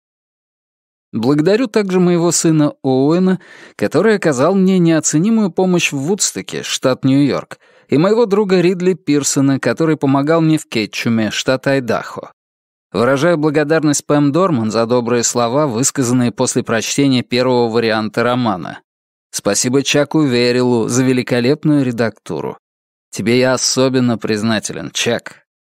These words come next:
Благодарю Сьюзан Молдоу, Нета Грэема, Джека Романуса и Кэролайн Райди из издательства «Скрибнер» за заботу и поддержку. И, разумеется, огромное спасибо Тебби,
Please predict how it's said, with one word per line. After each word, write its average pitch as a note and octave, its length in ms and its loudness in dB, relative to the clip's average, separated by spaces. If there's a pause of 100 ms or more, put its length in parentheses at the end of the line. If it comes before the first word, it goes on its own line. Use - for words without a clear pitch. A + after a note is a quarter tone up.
(500)
Благодарю D#3+ 480 2
Сьюзан F#3+ 480 2
Молдоу, D3 600 2 (100)
Нета D#3+ 340 0
Грэема, D3 680 0 (260)
Джека C3 420 0
Романуса C3 760 0
и C#3 140 0
Кэролайн E3 640 2
Райди A#2+ 460 0
из A2 140 -4
издательства D3 640 -2
«Скрибнер» A#2 760 -2
за C#3 200 0
заботу B2+ 480 0
и B2 40 0
поддержку. F2 800 -8 (840)
И, G#2 100 -4
разумеется, A2+ 840 -2 (360)
огромное D#3+ 720 0
спасибо B2 580 -2
Тебби, F#2+ 580 -6